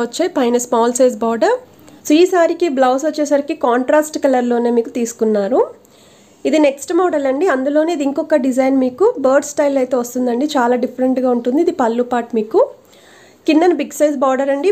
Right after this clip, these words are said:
పైన small size border. So బాడీ పార్ట్ అంతా ఇలా బర్డ్ స్టైల్ వస్తుంది. మీకు బ్లౌజ్ వచ్చేసరికి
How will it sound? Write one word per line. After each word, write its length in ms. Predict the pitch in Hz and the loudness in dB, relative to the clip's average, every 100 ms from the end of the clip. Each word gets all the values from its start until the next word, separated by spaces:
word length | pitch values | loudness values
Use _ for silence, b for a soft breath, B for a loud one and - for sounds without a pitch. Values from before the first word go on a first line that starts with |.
| 415 | 2
పైన 200 | 240 247 254 | 2 0 -2
small 260 | 247 240 247 | 0 0 0
size 160 | 254 247 | -2 0
border. 340 | 240 233 330 554 - b b b b b - | -2 0 0 0 -6 b b b b b -2
So 60 | 320 254 | 0 2
బాడీ 220 | 247 277 | 0 -2
పార్ట్ 180 | 302 294 | -4 -4
అంతా 160 | 285 302 | -4 -2
ఇలా 100 | 285 226 | -2 0
బర్డ్ 200 | 233 233 - | 0 -2 -2
స్టైల్ 240 | 262 247 240 | -2 0 -2
వస్తుంది. 360 | - 240 294 508 - 294 | -4 -2 0 -2 -2 -4
మీకు 140 | 247 226 | 0 0
బ్లౌజ్ 260 | 240 254 269 | 0 0 -2
వచ్చేసరికి 400 | 269 269 277 | -4 -6 -2